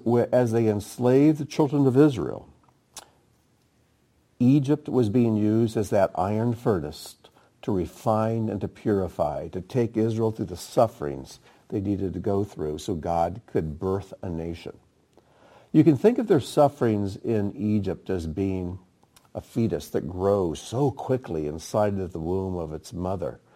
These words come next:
over a period of nine months. From two cells that form a zygote, and it grows into billions and billions of cells.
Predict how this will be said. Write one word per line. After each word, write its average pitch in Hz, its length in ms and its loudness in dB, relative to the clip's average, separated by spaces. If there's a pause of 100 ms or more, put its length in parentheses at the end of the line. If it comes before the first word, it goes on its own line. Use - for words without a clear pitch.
(260)
over 85 160 -2
a 82 40 -4
period 95 280 -2
of 78 100 -8
nine 73 380 -8
months. - 580 -14 (1000)
From - 260 -6
two 156 200 4
cells - 1000 -2 (280)
that - 180 -10
form 104 280 0
a 85 80 -2
zygote, 85 760 -2 (540)
and 76 200 -6 (960)
it 90 140 -4
grows 107 320 0
into 87 160 -4
billions 107 720 -2
and 90 200 -6
billions 87 420 -4
of 78 100 -12
cells. 71 480 -6